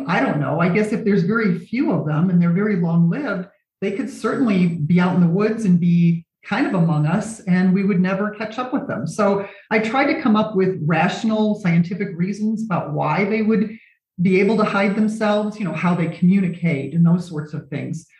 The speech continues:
what kind of language that they would have, whether or not they are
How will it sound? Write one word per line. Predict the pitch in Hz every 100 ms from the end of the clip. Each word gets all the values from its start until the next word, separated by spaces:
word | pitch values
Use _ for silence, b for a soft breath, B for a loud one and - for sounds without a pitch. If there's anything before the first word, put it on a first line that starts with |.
| b -
what | 170
kind | 175
of | 170
language | 175 190 175 156 -
that | 143
they | 139 139
would | 151
have, | 156 160 151 160
whether | 190 190 190
or | 190
not | 180 180 -
they | 170 170
are | 170 170 170 B